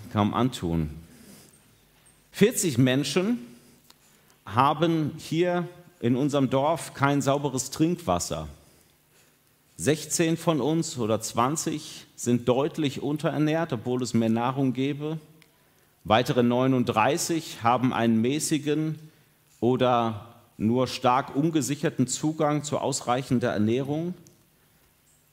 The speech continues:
Und mehr als ein Drittel, das betrifft hier sozusagen dann die rechte Seite, mehr als ein Drittel der gesamten Nahrung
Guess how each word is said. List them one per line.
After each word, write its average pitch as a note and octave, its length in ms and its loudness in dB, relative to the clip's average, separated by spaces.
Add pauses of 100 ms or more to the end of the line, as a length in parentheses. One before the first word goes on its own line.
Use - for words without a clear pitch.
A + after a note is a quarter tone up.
(440)
Und A#2 240 2
mehr C3+ 420 2
als D3+ 400 2
ein C3+ 240 4
Drittel, A#2 540 -2 (1500)
das G2 260 -4
betrifft C3 500 -4
hier B2+ 120 0
sozusagen A2+ 340 -2
dann A2 120 2
die G#2+ 60 0
rechte A#2+ 300 -4
Seite, B2+ 440 -2
mehr A#2 240 2
als C3 180 -2
ein A#2+ 220 2
Drittel D3 320 -4
der C#3 100 0
gesamten B2+ 580 0
Nahrung C3 640 -2